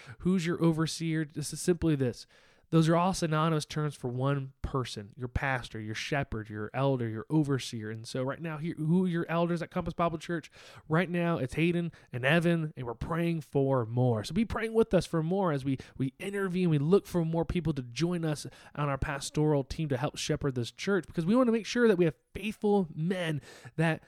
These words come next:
we can learn from, that will teach us the truth and teach us with purity. And here's a challenge to you guys. Make sure that you're learning from your faithful pastors. I've seen or work with Pastor Hayden. I see him as a faithful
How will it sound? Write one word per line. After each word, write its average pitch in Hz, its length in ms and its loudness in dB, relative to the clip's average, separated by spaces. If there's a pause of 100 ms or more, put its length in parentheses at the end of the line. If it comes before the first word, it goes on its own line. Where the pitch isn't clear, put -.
(200)
we 185 300 2
can 127 380 -4
learn 156 240 4
from, 143 240 -4
that 131 100 -4
will 139 180 -2
teach - 320 -10
us 185 120 -4
the - 100 -8
truth 208 560 0
and 127 180 -8
teach - 320 -10
us 156 280 -8
with 139 160 -10
purity. 190 500 4 (500)
And 233 140 -6
here's 294 160 2
a 349 80 2
challenge 311 420 -6
to 233 120 -8
you 254 120 -2
guys. 123 300 -6
Make 262 220 -4
sure 254 400 -2
that 185 100 -4
you're 175 220 -6
learning 202 400 -6
from 202 200 -2
your 185 320 2
faithful 185 440 -2
pastors. 180 640 -4 (320)
I've 160 160 -8
seen 196 260 -2
or 156 100 0
work 160 240 -2
with 185 100 -8
Pastor 170 280 -6
Hayden. 190 140 -4
I 190 40 -2
see 196 140 -4
him 185 60 0
as 151 80 -2
a - 20 -6
faithful 180 560 -4